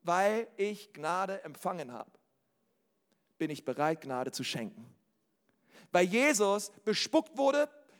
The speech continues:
gekreuzigt wurde und er richtig mies behandelt wurde und am Kreuz hing und gesagt hat, "Herr, vergib ihnen, denn sie wissen nicht, was sie tun."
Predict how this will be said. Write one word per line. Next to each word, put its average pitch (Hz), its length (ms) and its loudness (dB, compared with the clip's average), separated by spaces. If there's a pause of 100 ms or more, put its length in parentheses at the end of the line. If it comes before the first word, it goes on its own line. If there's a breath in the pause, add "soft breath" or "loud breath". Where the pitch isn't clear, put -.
(120)
gekreuzigt 254 680 2
wurde 254 440 6 (280 loud breath)
und 214 300 0
er 202 220 2
richtig 247 420 0
mies 269 280 2
behandelt 214 420 2
wurde 190 320 2 (180 loud breath)
und 214 180 -2
am 208 140 4
Kreuz 254 360 4
hing 262 160 -4
und 247 120 -4
gesagt 190 400 2
hat, 180 220 -2 (180 soft breath)
"Herr, 208 180 4
vergib 208 340 -6
ihnen, 208 260 -4 (140)
denn 185 120 -4
sie 160 120 -6
wissen 165 200 -4
nicht, 170 180 -6
was 160 120 -6
sie - 80 -12
tun." 127 320 -8